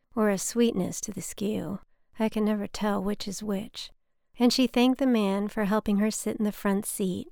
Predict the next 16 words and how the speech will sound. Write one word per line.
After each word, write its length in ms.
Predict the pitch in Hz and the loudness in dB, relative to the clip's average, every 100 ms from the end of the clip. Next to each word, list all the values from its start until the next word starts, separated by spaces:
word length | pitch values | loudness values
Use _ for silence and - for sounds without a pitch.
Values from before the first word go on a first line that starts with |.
| - | -4
right 200 | 196 185 | -2 -2
behind 320 | 196 190 185 | -2 0 0
the 60 | 190 | -2
driver. 600 | - 175 180 208 185 185 _ _ _ _ _ | -4 -6 -6 -8 -10 -12 _ _ _ _ _
And 120 | 220 | 4
she 160 | 208 226 | 6 6
winked 400 | 196 214 202 - | 6 4 4 2
at 120 | 208 | -2
me 120 | 190 | -2
from 220 | 196 202 190 | -2 -2 -2
the 100 | 190 | 0
window. 600 | 202 196 190 196 202 - _ _ _ - | -2 -2 -4 -4 -6 -10 _ _ _ -2
And 140 | 220 | -2
she 360 | - - 247 247 | -2 -2 -2 0
looked 420 | 226 208 - - - | 0 -2 -4 -14 -6
good. 440 | 202 190 202 208 | -2 -2 -2 -8